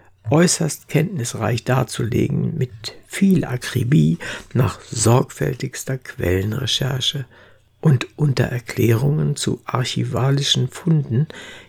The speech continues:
gelingt Alois Schmid aufs Beste. Mit seinem Buch, maßvoll und fein illustriert, legt er weit mehr als eine Heimatgeschichte vor.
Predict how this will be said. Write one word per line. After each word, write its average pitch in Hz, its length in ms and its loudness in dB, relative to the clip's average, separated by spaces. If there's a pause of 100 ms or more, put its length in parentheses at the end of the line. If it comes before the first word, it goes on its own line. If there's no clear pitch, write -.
(100)
gelingt 170 580 2
Alois 123 480 -2
Schmid - 600 -6
aufs 135 380 -6 (100)
Beste. - 480 -6 (1300)
Mit 147 140 4
seinem 156 340 2
Buch, 156 440 -2 (200)
maßvoll 120 920 0
und 98 380 -4
fein - 460 -2
illustriert, 143 720 -2 (400)
legt 123 360 2
er 110 200 -4
weit 120 320 0
mehr 147 340 0
als 170 220 -4
eine 131 320 -2
Heimatgeschichte 127 920 -4
vor. - 420 -6